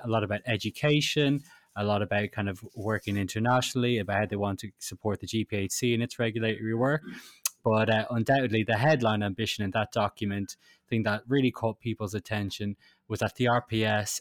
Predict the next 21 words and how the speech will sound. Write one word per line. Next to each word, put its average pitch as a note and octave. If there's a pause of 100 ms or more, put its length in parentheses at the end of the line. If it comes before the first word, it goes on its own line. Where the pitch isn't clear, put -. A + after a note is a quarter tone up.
(120)
now, A#2
um, G#2
explicitly, A#2+ (260)
or, A2+
or C3
the B2+ (140)
executive B2
team A2
anyway, A2+
we're G2+
not A#2
sure A2+
how G#2+
much G#2+
the G#2
elected G#2+
officials G#2
were G2+
involved G#2+
in G2+
this G2+